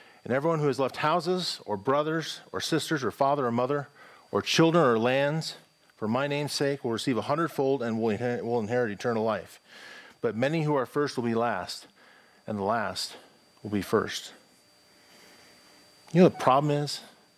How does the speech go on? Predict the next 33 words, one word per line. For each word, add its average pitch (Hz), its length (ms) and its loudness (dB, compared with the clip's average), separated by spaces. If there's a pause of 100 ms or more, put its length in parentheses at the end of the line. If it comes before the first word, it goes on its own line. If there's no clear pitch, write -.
(120)
is 104 120 -8
that 117 100 0
I 123 80 -2
have 131 140 0
a - 20 -6
hard 131 160 -2
time 131 140 0
believing 95 380 -2
that. 85 280 -10 (1300)
And 120 80 10
I 147 60 10
think 147 260 4
you 131 80 8
do 110 120 8
too. 87 320 0 (1300)
Because 117 360 6 (100)
this 123 400 4
is 160 80 6
the 151 60 10
only 160 160 8
place 156 240 2
we're 151 100 6
gonna 131 180 6
be 110 60 2
hearing 120 460 6
that. - 280 -4 (2750)
And 117 140 8
you 135 100 10
know 151 60 8
the 147 120 8
other 160 120 8
problem 156 320 6
is, 185 220 0